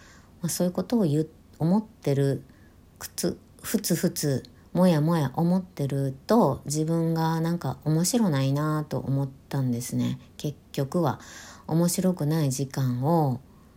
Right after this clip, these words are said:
過ご-、が、になってしま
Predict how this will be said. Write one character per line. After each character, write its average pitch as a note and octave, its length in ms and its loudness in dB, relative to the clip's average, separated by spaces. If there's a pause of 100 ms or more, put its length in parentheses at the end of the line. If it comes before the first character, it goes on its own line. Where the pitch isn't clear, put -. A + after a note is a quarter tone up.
(760)
過 D3 60 0
ご-、 C#3+ 420 0 (260)
が、 C3 240 -4 (320)
に C#3 140 -2
な E3+ 140 4
っ - 20 -2
て C#3 180 -2
し C3+ 200 -2
ま A#2 300 -2